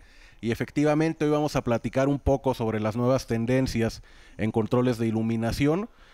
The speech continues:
eh, combinado con lo que son las redes inalámbricas que hoy están en boga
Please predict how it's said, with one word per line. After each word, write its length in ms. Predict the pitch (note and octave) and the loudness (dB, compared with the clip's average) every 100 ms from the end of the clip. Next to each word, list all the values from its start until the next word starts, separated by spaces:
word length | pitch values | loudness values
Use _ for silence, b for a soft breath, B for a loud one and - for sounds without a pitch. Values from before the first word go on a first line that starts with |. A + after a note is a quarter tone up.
| B B | B B
eh, 240 | - B2+ D#3+ | -2 0 0
combinado 540 | - B2 B2 C3 D3 D3 | 0 0 2 2 2 0
con 180 | B2+ A#2 | 0 0
lo 100 | A2+ | 0
que 100 | A#2 | -2
son 220 | C3 C3+ | -2 0
las 160 | B2 | 0
redes 320 | B2 B2+ C3 B2 | 0 0 0 -2
inalámbricas 840 | A2 A2+ B2+ C3 A#2+ A2+ A2 - | -2 -2 0 0 -2 -4 -6 -6
que 120 | A2 | -4
hoy 160 | A#2 A#2 | -2 -4
están 480 | G#2+ A2+ A#2 A#2 | -4 -4 -4 -4
en 240 | G#2+ G#2 G#2 | -4 -6 0
boga 340 | A#2+ A#2 A2 | 0 2 -2